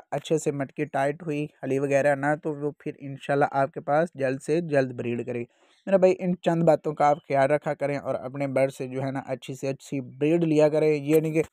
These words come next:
टाइम वेस्ट करने वाली बात हो। हाँ ठीक है, शौक़ होता है, साथ में ब्रीड भी बढ़ाएं ना, और शौक़ भी इसी तरीके से बढ़ेगा अगर आपके पास ब्रीड आएगी। ये नहीं आपके पास ब्रीड, आप परेशान हो जाते हो कि ब्रीड आ नहीं रही, आ नहीं रही, आपको लेना नहीं आ रहा ब्रीड का जो है ना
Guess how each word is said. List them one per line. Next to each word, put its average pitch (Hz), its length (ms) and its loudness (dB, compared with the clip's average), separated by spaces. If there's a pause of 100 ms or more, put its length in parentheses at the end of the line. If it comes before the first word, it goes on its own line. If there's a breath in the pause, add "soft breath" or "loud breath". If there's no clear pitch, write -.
(120)
टाइम 165 240 0
वेस्ट 160 240 2
करने 156 280 -2
वाली 156 220 4
बात 147 340 4
हो। 170 140 0
हाँ 180 340 2
ठीक 196 280 -2
है, 220 80 2
शौक़ 196 360 2
होता 185 240 0
है, 185 120 0
साथ 165 320 0
में 180 200 -2
ब्रीड 160 260 4
भी 185 140 4
बढ़ाएं 143 400 0
ना, 165 160 -4
और 151 520 0
शौक़ 151 300 0
भी 165 200 2 (180)
इसी 156 220 -4
तरीके 156 300 2
से 151 120 -4
बढ़ेगा 147 440 0
अगर 143 200 0
आपके 147 280 2
पास 147 260 -2
ब्रीड 147 280 0
आएगी। 143 260 0 (140)
ये 147 80 -2
नहीं 160 140 -8 (420)
आपके 180 320 4
पास 175 300 6
ब्रीड, 185 880 4
आप 233 380 4
परेशान 220 420 0
हो 220 80 0
जाते 214 220 2
हो 208 60 2
कि 190 100 0
ब्रीड 185 300 6
आ 185 160 8
नहीं 196 160 0
रही, 190 160 -4
आ 170 240 4
नहीं 190 280 -4
रही, 185 180 0 (300)
आपको 247 520 6
लेना 208 520 6
नहीं 254 180 4
आ 190 140 8
रहा 185 120 8
ब्रीड 165 300 2
का 170 100 0
जो 156 140 -2
है 151 100 -2
ना 170 120 0